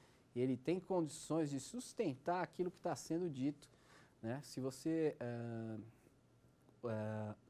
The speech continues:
conhe-, eh, conhecer da empresa, analisar a empresa,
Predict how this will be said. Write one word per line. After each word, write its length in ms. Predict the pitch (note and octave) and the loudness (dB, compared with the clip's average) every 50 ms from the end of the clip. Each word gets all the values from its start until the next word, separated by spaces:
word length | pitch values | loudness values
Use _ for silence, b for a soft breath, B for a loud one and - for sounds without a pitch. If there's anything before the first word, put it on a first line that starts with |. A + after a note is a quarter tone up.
| - - | -18 -6
conhe-, 280 | - C#3+ C#3 C3+ - - | -2 0 0 0 -2 -4
eh, 340 | B2+ A2 A2 A2 B2+ B2+ - | -4 -2 -2 0 -2 -4 -4
conhecer 440 | - C#3 C3+ A#2+ - - - E3 D#3+ | -2 -2 -2 -2 -2 0 0 2 2
da 100 | D3+ D3 | 2 2
empresa, 440 | C#3 B2+ - C3+ C3+ B2 G#2+ G#2+ A2+ | 0 0 0 2 2 2 2 0 -2
analisar 560 | A#2 B2 B2+ B2+ B2 A2 A2+ C3 D3+ D#3 D3 | -2 -2 0 0 0 0 2 2 4 4 4
a 40 | D3 | 2
empresa, 720 | C3+ A#2+ - - C3 B2 A#2+ B2 B2+ B2+ D3+ F3+ G3 | 0 -2 -4 -4 -2 0 2 2 2 0 0 -2 -2